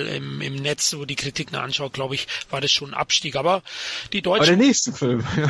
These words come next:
Speaker 1: <laughs> Ja, genau, aber die Deutschen wollten, wollten ihn sehen. Eins Komma sieben Millionen Zuschauer, Platz neun.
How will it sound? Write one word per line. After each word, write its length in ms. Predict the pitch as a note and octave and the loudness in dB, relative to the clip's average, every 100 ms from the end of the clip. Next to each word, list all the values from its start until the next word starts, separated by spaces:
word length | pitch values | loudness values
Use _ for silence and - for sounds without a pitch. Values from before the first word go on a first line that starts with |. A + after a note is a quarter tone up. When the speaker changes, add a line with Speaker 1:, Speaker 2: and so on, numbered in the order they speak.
| - | 4
Speaker 1:
<laughs> 180 | - F#3 | 4 4
Ja, 180 | F#3 G#3+ | 6 6
genau, 260 | G3+ G3+ F#3+ | 4 6 8
aber 160 | E3 | 8
die 140 | F3 E3+ | 6 4
Deutschen 360 | F3 G3 F#3 | 4 4 2
wollten, 400 | D#3+ F#3 F#3 F3 | 2 2 0 -2
wollten 380 | E3 F#3+ G3+ - | 0 2 2 0
ihn 160 | E3+ D3+ | -4 -2
sehen. 380 | D3+ F#3+ G3 F#3 | 0 0 0 -2
Eins 260 | F3 - | -2 -2
Komma 180 | F3+ E3 | -2 -4
sieben 220 | D3+ F3 | -4 -4
Millionen 300 | E3 D#3 D#3 | -4 -4 -4
Zuschauer, 420 | - G3 E3+ D#3+ | -4 -2 0 0
Platz 260 | C#3 C3+ - | -2 -2 -2
neun. 280 | D#3+ A3+ | 0 -2